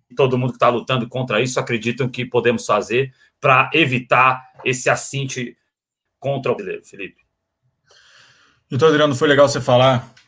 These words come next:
Speaker 2: no todo mundo que tá organizado, né? Porque eu acho que uma coisa importante também que a gente tem que sempre relembrar e sempre bater nessa tecla,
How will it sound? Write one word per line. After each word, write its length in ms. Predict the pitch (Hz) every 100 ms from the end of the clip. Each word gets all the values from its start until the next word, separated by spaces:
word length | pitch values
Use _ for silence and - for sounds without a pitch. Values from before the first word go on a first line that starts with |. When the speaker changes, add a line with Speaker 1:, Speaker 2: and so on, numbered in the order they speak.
| _ _ _ _ _ -
Speaker 2:
no 540 | 135 139 135 131 123
todo 180 | 123 147
mundo 240 | 151 151
que 80 | 131
tá 400 | - 156 131 - _ _ _ _ _ - - - _ _ _ _ _ _ _ _ -
organizado, 840 | 160 180 170 131 151 135 110 101 _ _
né? 220 | 120 139 131
Porque 140 | 139
eu 60 | 143
acho 120 | 143
que 220 | 156 143
uma 200 | 135 139
coisa 140 | 151
importante 480 | 123 131 - 151 127
também 200 | 131 131
que 80 | 127
a 20 |
gente 140 | 127 123
tem 120 | 123
que 80 | -
sempre 340 | 147 160 147
relembrar 720 | 135 147 120 117 123 107 - -
e 60 |
sempre 220 | 123 127 135
bater 300 | 127 135 131
nessa 200 | 120 120
tecla, 460 | 123 135 117 104